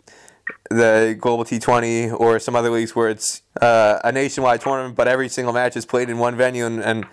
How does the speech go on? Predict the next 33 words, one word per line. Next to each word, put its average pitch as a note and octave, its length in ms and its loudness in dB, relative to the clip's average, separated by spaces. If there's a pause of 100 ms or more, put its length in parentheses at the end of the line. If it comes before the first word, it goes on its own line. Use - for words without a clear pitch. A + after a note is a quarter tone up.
(340)
there's A2 300 2
the A#2 100 0
quote, B2+ 280 2
quote, B2 260 2
Vancouver A#2 480 0
Knights A#2+ 300 0
and A#2 60 -4
the A2 60 0
quote, A#2 280 0
quote, A#2+ 260 2
Edmonton A#2+ 440 -2
Royals A#2 480 -2
and G#2 200 -6
the C3 140 0
Winnipeg, B2+ 560 0
quote, B2+ 220 0
quote, A#2+ 260 0
Hawks. B2 480 0
And A2 360 -6
yeah, A2 300 4
when A2 180 -2
in A#2 80 -4
reality, B2 520 0
uh, A2+ 260 -2
you A#2 220 -6
could A#2+ 180 0
have A2+ 80 -4
just - 180 -2
called A2+ 220 4
them G#2 100 -4
Team A#2 220 0
One, A2+ 240 0
t-, - 180 -14